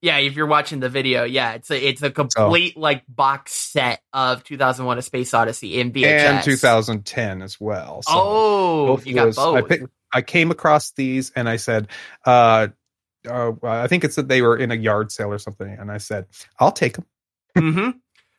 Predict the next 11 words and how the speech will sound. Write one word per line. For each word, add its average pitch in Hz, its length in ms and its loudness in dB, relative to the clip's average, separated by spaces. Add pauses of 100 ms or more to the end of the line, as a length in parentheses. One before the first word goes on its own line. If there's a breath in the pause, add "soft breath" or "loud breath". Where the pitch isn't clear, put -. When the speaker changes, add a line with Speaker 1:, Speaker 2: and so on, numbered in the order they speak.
(140)
Speaker 1:
Right 131 100 0
Speaker 2:
'Cause, 139 140 4
Speaker 1:
on. 165 400 0
Speaker 2:
uh, 120 200 6
if 127 160 0
nothing 143 360 2
else, 123 180 2
it's 113 140 -12
just - 200 -8 (120)
good 113 200 -4
memorabilia. 98 680 -6